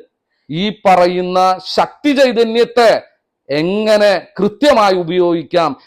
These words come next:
കൃത്യമായിട്ട് അതിനുവേണ്ടി എത്ര വേണമെങ്കിലും എഫേർട്ട് എടുത്തോട്ടെ, വിജയിക്കുന്നത് വരെ ആ ശക്തിയെ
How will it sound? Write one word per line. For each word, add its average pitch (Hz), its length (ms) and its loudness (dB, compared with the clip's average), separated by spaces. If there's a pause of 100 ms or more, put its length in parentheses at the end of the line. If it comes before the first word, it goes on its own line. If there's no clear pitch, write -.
(120)
കൃത്യമായിട്ട് 262 840 2 (160)
അതിനുവേണ്ടി 220 540 -6
എത്ര 226 360 0 (100)
വേണമെങ്കിലും 254 420 0
എഫേർട്ട് 220 300 0
എടുത്തോട്ടെ, 196 380 -2 (140)
വിജയിക്കുന്നത് 214 880 -2
വരെ 226 280 0 (380)
ആ 175 100 2
ശക്തിയെ 240 560 -2